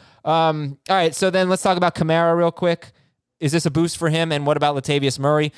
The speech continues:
Li-, like, th-, <sighs> do they just need to be more run heavy now, you know, and, and maybe Murray is more valuable. Maybe they change their offense a little bit. They do not have a good passing game. I,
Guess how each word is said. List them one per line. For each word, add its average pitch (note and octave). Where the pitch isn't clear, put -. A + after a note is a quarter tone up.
Li-, -
like, G3
th-, -
<sighs> -
do F#3
they C4+
just C#4
need C#4+
to B3
be C4
more B3
run G#3
heavy A#3+
now, A3+
you E3+
know, F#3
and, D3+
and D#3+
maybe F3+
Murray G3
is F3+
more F3+
valuable. F#3
Maybe F3
they F3
change E3+
their F3
offense E3
a E3+
little D#3+
bit. D3+
They A3
do C#4
not A#3
have G#3
a G#3
good F3+
passing F#3+
game. A#2
I, C#3+